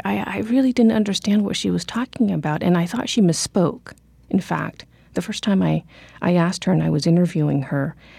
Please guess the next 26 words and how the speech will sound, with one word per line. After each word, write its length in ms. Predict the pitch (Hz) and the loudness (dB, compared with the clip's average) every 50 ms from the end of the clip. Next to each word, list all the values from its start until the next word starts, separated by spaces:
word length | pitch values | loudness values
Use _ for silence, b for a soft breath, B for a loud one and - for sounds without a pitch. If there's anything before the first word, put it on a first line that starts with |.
| B B B B B B B B | B B B B B B B B
and 80 | 214 | 0
I 40 | 190 | 2
had 100 | 190 202 | 2 4
asked 380 | 208 208 220 233 247 247 - - | 4 4 4 2 2 0 -2 -4
her 500 | - 196 175 156 151 156 160 170 180 - _ | -2 -2 0 0 0 -2 -4 -4 -6 -10 _
back 300 | - - 165 156 151 - | -6 -4 -4 -4 -4 -4
then, 480 | - 170 156 151 151 151 151 156 160 165 | -2 0 2 2 4 4 2 2 2 2
it 80 | 170 175 | 0 0
was 160 | 175 175 185 | -2 -4 -2
around 240 | 170 165 165 160 160 | -2 0 0 0 -2
two 80 | - - | -4 -6
thousand 340 | - - 175 175 - 160 | -8 -8 -6 -4 -2 -4
twelve, 560 | 156 - - 170 165 160 156 151 156 - - - _ _ | -4 -4 -4 -4 -4 -2 -2 -4 -4 -6 -12 -20 _ _
in 120 | - 196 180 | -4 -2 -2
this, 140 | 175 175 - - _ - - | -2 -4 -8 -12 _ -6 -4
in 80 | 175 | -2
that 200 | 170 165 170 - | -2 -2 -4 -6
particular 400 | - 175 - - - - 160 160 160 | -10 -14 -16 -12 -6 -4 -2 0 0
interview 300 | 156 156 151 143 156 147 | 2 0 0 0 -2 -4
with 180 | 143 151 - - | -4 -4 -6 -6
my 100 | 156 147 | -6 -2
mom, 360 | 147 156 156 156 151 151 156 B B B B B B B B B B B B B B B B B B B B _ _ _ _ _ _ _ _ _ _ - | -2 0 0 0 0 0 -2 B B B B B B B B B B B B B B B B B B B B _ _ _ _ _ _ _ _ _ _ -4
to 80 | - 220 | -4 -4
please 300 | 214 - - 277 269 - | -2 0 0 0 0 0
slow 280 | - - 233 185 185 | -2 -4 -2 -2 -2
down. 380 | 170 - 160 151 151 139 - | 0 0 0 0 -2 -4 -6